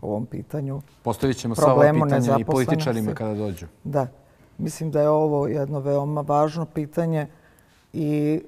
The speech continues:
Speaker 1: e, isto tako i mladi treba da insistiraju na ovom pitanju i treba da se bore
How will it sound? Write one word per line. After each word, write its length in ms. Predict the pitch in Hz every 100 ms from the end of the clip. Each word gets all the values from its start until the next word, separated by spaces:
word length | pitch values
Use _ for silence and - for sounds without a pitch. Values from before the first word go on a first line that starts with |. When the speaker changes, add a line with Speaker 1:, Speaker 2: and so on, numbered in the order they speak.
| - -
Speaker 1:
e, 40 | - 151 151 -
isto 320 | - 170 -
tako 340 | 147 151 147 160
i 60 |
mladi 420 | 147 151 160 131 127
treba 300 | 143 131 123
da 80 | 135
insistiraju 720 | 123 127 - 147 143 143 127
na 140 | 123
ovom 220 | 123 120
pitanju 540 | 120 117 - 139 156 156 _ _ _ _ _ _ _ -
i 100 | 147
treba 300 | 151 151 143
da 100 | 139
se 180 | - 131
bore 400 | 127 131 135